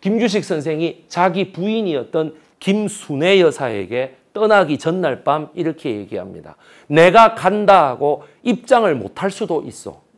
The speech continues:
내가 간다고 해도 지금 이런 의사결정권을 가진 어떤 토의 자료를 배부받고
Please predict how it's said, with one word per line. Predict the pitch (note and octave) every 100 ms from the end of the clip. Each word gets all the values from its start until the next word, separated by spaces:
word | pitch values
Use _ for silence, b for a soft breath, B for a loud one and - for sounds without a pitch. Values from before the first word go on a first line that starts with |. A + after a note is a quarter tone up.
| _ _ _ _ b b b
내가 | D#3+ A3+ A#3+
간다고 | A#3 G#3 A3 A3+ D#3+ D#3
해도 | F#3 F#3 F3 G3 E3 - b b b
지금 | - G3 A3 F3+ -
이런 | A3+ G3+ G3 F3 - _
의사결정권을 | D#3 E3 F3+ F#3 A#3 A#3 A3+ A3 A#3 - C4 B3+ G3+ A3 G3+ E3+ -
가진 | D#3+ E3 D3 C3
어떤 | D#3+ - D#3 C3 C3
토의 | - F3 A3 B3+
자료를 | - E3+ F3+ F#3+ F3 C3+
배부받고 | A#2 D#3 F#3 F3+ - - F#3+ -